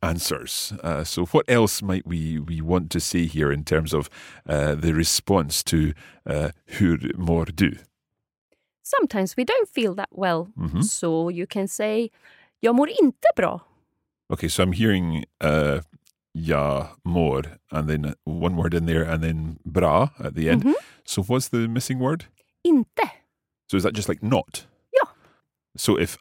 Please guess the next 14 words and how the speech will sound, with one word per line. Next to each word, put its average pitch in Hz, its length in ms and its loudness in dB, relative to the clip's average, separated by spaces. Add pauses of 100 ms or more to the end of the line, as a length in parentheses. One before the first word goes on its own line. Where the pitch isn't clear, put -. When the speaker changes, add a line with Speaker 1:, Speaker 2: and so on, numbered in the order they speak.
(100)
Speaker 1:
"I 113 240 2
am 82 280 -2
well" 80 300 2
is 76 380 -2 (340)
"jag 80 340 0 (300)
mår 85 280 -2
bra," 80 480 0 (680)
"I 87 260 2
am 82 460 0 (420)
not 101 600 0 (140)
Speaker 2:
<laughs> - 140 -20
Speaker 1:
well" 85 400 2 (240)
would 104 160 0
be? 151 220 -2